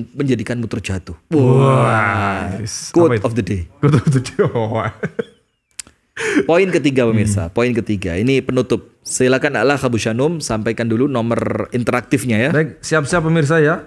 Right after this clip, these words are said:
Speaker 2: Ini sudah ada yang tanya di YouTube, apakah nomor di atas itu bisa untuk digunakan konsultasi atau menyampaikan pertanyaan? Silakan.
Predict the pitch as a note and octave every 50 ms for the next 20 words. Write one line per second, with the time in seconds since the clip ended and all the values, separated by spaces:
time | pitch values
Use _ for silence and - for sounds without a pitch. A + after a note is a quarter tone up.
0 | - _ _ - B2 C3+ D3+ D3 B2+ C3 B2 A2+ B2+ B2 B2 B2 B2 B2 A#2 A#2+
1 | B2+ B2 B2 A#2+ B2 B2+ A#2+ A2 A2+ A2+ A2 A2 D3+ D3 - - G#2+ A2+ A2+ A#2+
2 | A#2+ A#2 A#2 A#2+ A#2+ A#2+ B2+ A#2 A2+ - _ _ _ _ _ _ - _ _ _
3 | _ _ _ - B2 - A2 A#2 - B2+ A#2+ A2 - B2+ A2 A#2 A#2+ A2 G#2+ G2
4 | - A#2+ A2+ A2 A2 G#2+ G#2+ G#2+ G#2 G#2 G2+ G2+ G#2+ - - - _ _ _ _
5 | _ _ _ _ _ _ _ _ _ _ _ - A2+ A2+ A2 G#2 G#2+ G#2+ A2 G2+
6 | A2+ A2 G#2+ G#2 A2 A2 G#2+ G2 A2 A2+ G#2+ A2 G#2 G2 A#2 C#3 E3+ F#3+ - -
7 | A2 G#2 A2 G#2+ G#2 - - A2+ A2+ A2 G#2+ G#2+ A#2 A2+ - - A2 G#2+ G#2+ A2
8 | - C3 E3 G3+ G3 - A#3+ A3 F3 B2+ G#2 F#2